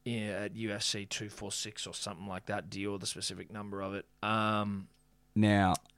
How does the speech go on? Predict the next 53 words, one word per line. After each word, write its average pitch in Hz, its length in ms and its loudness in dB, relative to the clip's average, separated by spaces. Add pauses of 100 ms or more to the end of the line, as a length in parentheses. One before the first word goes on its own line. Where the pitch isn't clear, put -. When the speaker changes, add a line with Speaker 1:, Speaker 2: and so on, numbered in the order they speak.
Speaker 2:
I 110 100 12
will 131 200 12
say 92 280 6
this. 87 400 0 (320)
There 107 120 8
hasn't 147 260 12
been 127 140 12
a 101 80 10
lot 101 360 12
of, 95 160 4
like, 85 480 0 (600)
you 110 120 2
know, 76 300 0 (180)
interview 95 680 4
and 85 140 -2
content 104 560 6
out 78 140 0
there, 95 160 4
really, 101 500 10
but 127 140 12
I've 135 220 12
found 117 440 8
what's 98 220 4
available, 87 640 6
Speaker 1:
Yes. 127 260 4
Speaker 2:
and 110 100 8
I'm 101 120 6
liking 101 360 6
what 90 120 6
I'm 85 80 -2
hearing. 76 360 -2
Speaker 1:
I'm 175 140 10
liking 139 300 8
what 117 100 6
I'm 110 80 2
hearing. 113 300 2
Now, 127 140 10
we've 160 300 10
obviously 143 520 10
chastised 127 640 8
Connor. 123 320 6
We 120 180 4
said 123 300 6
that 120 80 2
he, 120 80 2
he 120 240 4
was 143 100 4
the 139 160 8
alpha, 151 300 6
he 156 80 10
was 147 140 8
our 135 240 10
alpha. 107 500 2